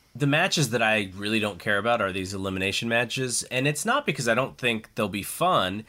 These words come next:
They just won't allow, they won't be allowed to be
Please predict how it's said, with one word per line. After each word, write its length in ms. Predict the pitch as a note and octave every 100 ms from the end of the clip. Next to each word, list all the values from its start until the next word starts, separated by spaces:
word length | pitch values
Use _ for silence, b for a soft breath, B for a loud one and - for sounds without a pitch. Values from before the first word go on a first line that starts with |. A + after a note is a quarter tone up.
| B B B B
They 160 | A2+ D#3
just 240 | F3+ D#3
won't 240 | E3+ F#3 C#3
allow, 460 | A#2+ A#2+ C3 C#3+ A#2+
they 160 | C3
won't 180 | D3 E3
be 100 | C#3
allowed 420 | A2+ G2+ G2+ G#2
to 100 | -
be 480 | G2 G2 F2+ E2+ E2+